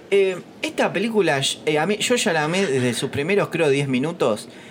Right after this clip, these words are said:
Te hacen una falsa introducción, te ponen todo un grupo de superhéroes y los, lo hacen mierda.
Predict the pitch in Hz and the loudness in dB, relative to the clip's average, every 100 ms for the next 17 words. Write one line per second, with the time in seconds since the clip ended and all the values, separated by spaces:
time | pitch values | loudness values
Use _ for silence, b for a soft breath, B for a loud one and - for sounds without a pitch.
0 | B - 254 214 185 143 - 185 190 135 | B -2 2 2 2 0 2 0 2 0
1 | 127 120 113 - 175 180 135 131 220 185 | 0 -2 -2 -2 -2 0 -2 0 0 0
2 | 170 170 160 175 143 - 117 175 202 - | 0 -2 0 0 0 -2 -2 0 0 -2
3 | 139 175 165 196 202 175 156 120 107 101 | -4 -2 0 0 2 0 2 2 0 -4
4 | 101 | -6